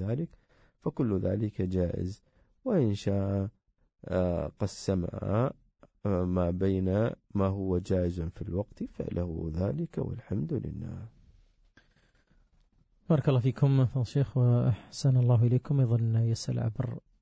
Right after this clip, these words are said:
Speaker 2: الرسائل النصية القصيرة عبر الرقم ستة ستة ثمانية ثمانية، يقول: "إذا الشخص ارتكب معصية ثم تاب من هذه المعصية ثم رجع إليها مرة أخرى، كيف تكون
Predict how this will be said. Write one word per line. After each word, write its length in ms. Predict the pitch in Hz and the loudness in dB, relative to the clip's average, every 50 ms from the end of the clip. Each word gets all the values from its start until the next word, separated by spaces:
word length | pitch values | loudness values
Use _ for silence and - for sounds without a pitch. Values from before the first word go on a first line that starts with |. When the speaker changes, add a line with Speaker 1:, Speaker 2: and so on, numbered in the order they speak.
| _ _ _ - | _ _ _ -2
Speaker 2:
الرسائل 360 | 143 127 120 - - 131 123 | 0 0 0 0 2 2 2
النصية 520 | 120 120 120 117 - - - 135 123 120 120 | 2 2 2 0 -2 -2 -2 0 0 2 2
القصيرة 840 | 117 117 113 113 113 - - 135 123 - - 139 131 127 143 151 - - - | 2 2 2 0 0 -2 -2 -2 -2 0 2 2 4 4 4 2 0 0 -4
عبر 280 | - 120 113 117 113 | -2 0 0 2 0
الرقم 520 | 110 110 113 107 - - 120 117 117 113 110 | 0 0 -2 -4 -2 -2 -2 0 0 0 -2
ستة 300 | - - 120 - - 123 | -2 -4 -8 -6 -4 -6
ستة 460 | - - - - _ - 123 120 98 - _ _ _ _ _ _ _ _ _ _ _ _ _ _ _ _ _ _ | -4 -4 -8 -10 _ -4 -4 -4 -4 -6 _ _ _ _ _ _ _ _ _ _ _ _ _ _ _ _ _ _
ثمانية 680 | - 135 123 117 117 120 113 110 107 110 117 110 - _ | -4 -2 2 2 2 2 2 2 2 2 0 0 -2 _
ثمانية، 440 | - - 120 117 117 113 107 110 110 | -4 -4 -2 0 2 2 2 2 0
يقول: 240 | 113 110 - 113 113 | -2 -2 0 0 0
"إذا 120 | 113 107 | 0 -2
الشخص 420 | 107 - - - 110 - - - - | -4 -8 -6 -8 -8 -8 -6 -6 -6
ارتكب 760 | 110 - - - - 123 - - 123 110 104 113 113 117 - - | -6 -8 -8 -4 -4 -4 -2 -2 -4 -2 0 0 0 0 -2 -4
معصية 460 | 143 123 - - - - - 120 110 107 | -8 -8 -8 -8 -12 -8 -4 -2 -2 -2
ثم 480 | - 117 110 104 - 120 113 110 107 104 - - _ _ _ - _ - | -2 -2 -4 -4 -4 -4 -2 -2 -2 -2 -4 -6 _ _ _ -20 _ -4
تاب 280 | - 135 127 110 107 | -2 0 0 2 2
من 200 | 110 110 113 107 | 0 0 0 0
هذه 260 | 104 120 135 135 127 | 0 0 0 0 0
المعصية 640 | 110 104 95 - - - - - 110 104 98 95 - _ _ _ _ _ _ _ _ - _ _ _ _ _ _ _ _ _ _ _ _ | 0 0 -2 -4 -6 -8 -8 -6 -4 -2 -2 -2 -4 _ _ _ _ _ _ _ _ -20 _ _ _ _ _ _ _ _ _ _ _ _
ثم 240 | - - 151 147 143 | 0 0 2 4 4
رجع 320 | 135 131 135 127 120 120 113 - | 4 2 2 2 2 0 -2 0
إليها 340 | 107 110 113 117 107 107 107 | -2 -2 -2 0 0 -2 -2
مرة 340 | 110 107 107 104 104 104 | -2 -2 -4 -4 -4 -6
أخرى، 280 | 107 - - - 135 135 | -6 -8 -8 -6 -6 -6
كيف 340 | - - - 123 117 - - | -6 -6 -6 -6 -6 -4 -6
تكون 560 | 104 - 117 113 - - 120 110 113 117 117 | -6 -6 -6 -6 -6 -4 -4 -2 -2 -2 -4